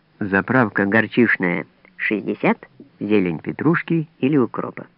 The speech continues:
Винегрет с мясом. Отварное или жареное мясо, подготовленные овощи, нарезать тонкими ломтиками,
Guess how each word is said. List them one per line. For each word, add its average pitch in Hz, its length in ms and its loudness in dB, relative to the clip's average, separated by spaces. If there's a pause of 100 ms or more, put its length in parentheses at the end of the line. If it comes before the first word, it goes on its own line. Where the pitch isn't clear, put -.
(1800)
Винегрет 110 720 4 (400)
с - 40 -20
мясом. 131 580 -4 (1300)
Отварное 120 600 2
или 127 240 2
жареное 113 500 0
мясо, 110 540 -4 (300)
подготовленные 117 760 4
овощи, 123 720 2 (680)
нарезать 156 440 2
тонкими 151 380 2
ломтиками, 107 560 0